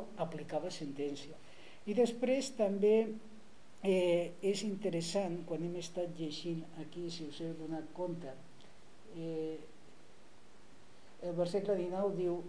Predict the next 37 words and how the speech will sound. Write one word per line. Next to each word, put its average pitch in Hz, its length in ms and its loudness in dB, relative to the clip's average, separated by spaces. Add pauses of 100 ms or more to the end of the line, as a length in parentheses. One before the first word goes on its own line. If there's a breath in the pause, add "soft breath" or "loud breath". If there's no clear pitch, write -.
(120)
eh, 180 440 0 (140)
si, - 160 -6 (220)
el 175 200 4
divuit 190 320 0
deia, 214 340 6 (180)
eh, 180 480 -2
que 196 140 6
ha 208 60 8
testi-, 208 360 0
si, 185 360 -2
si - 140 -4
es 170 140 -2
comprova 220 440 6
que 220 120 4
ha 208 80 0
testificat 190 680 0
falsament 185 500 0
contra 156 320 -2
el 147 80 -6
seu 202 240 2
germà, 196 380 2 (140)
diu 175 200 2
el 160 80 2
dinou, 151 300 -2
«Fareu 226 460 4
amb 180 200 2
ell 262 220 4 (260)
tal 254 280 4
com 202 200 2
ell 254 200 -2
proposava 202 600 2
de 180 100 -2
fer 208 220 0 (200)
amb 156 260 -6
el 151 100 -4
seu 160 220 -2
germà.» 127 400 -6